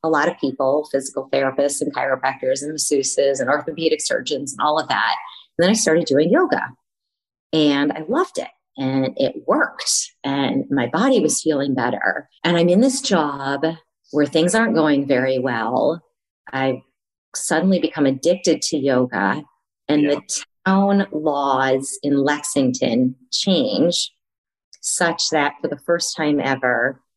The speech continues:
Speaker 1: businesses that offer group fitness are allowed to open in town center.
Speaker 2: Right.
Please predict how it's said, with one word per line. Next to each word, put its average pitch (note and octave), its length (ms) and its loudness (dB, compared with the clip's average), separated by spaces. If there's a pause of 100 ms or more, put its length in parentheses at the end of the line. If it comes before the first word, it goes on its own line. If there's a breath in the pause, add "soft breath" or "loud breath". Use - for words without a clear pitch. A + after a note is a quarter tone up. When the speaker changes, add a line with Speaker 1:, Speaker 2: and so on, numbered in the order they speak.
(800)
Speaker 1:
businesses E3 640 2
that C#3 260 -2
offer C#3 340 0 (140)
group D3 260 0
fitness - 760 -2
are D3 80 2
allowed C3 420 2
to - 200 -8
open - 500 0 (200)
in C#3+ 160 2
town C#3 340 2
center. - 540 -2 (480)
Speaker 2:
Right. G#2 240 -2